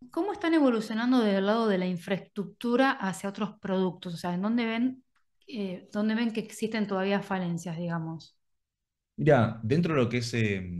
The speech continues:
Speaker 2: el procesamiento de pagos con tarjeta, todavía hay un montón de oportunidad. O sea, ahí hay features, hay features todavía en algunos mercados para seguir desarrollándonos.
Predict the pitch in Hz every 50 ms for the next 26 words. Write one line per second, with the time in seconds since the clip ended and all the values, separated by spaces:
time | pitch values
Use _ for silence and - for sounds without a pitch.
0 | 85 85 - - - 92 90 87 95 92 90 - 101 104 113 120 120 117 120 113
1 | 107 101 107 110 110 113 123 135 139 131 113 120 113 - 92 90 87 90 87 -
2 | 123 135 123 147 139 123 113 98 92 92 95 101 101 95 95 95 90 92 87 90
3 | 90 92 90 87 98 95 95 92 90 92 87 85 87 87 87 85 85 - _ _
4 | _ _ _ _ _ - 82 82 80 76 73 - 76 85 90 92 92 87 87 85
5 | - 104 - _ - - 107 101 101 - - - _ _ _ _ _ _ _ _
6 | _ _ - 87 90 87 - - 110 110 107 113 110 98 - - 95 92 92 90
7 | 101 104 107 104 104 104 - - - - - - - _ _ _ _ _ _ _
8 | _ - 233 240 220 151 147 127 110 113 110 107 113 120 120 113 110 110 107 110
9 | 113 117 120 123 123 120 117 - _ _ _ _ _ _ _ _ _ _ _ _
10 | _ _ _ _ _ - 92 85 87 - - 95 95 98 104 104 101 - 95 92
11 | 95 90 101 98 95 95 95 98 117 175 180 - -